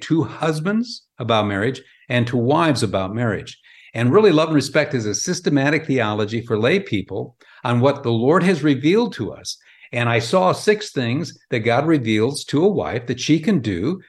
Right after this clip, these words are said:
that, coming back to your point, that actually causes a man to be motivated. It isn't manipulation.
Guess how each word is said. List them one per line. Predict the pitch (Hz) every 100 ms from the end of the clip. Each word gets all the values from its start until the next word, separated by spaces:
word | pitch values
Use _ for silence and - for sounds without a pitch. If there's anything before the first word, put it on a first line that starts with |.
| _
that, | 127 113
coming | - 127 143
back | 127 123
to | -
your | 185
point, | - 101 147 - _
that | - 170
actually | 147 143 160 202 208
causes | 196 - 107 117 185 175
a |
man | 151 113 135
to | 143
be | 156
motivated. | 156 175 247 214 120 80 -
It | 156
isn't | 180 214 240
manipulation. | 139 120 113 110 87 80 - 190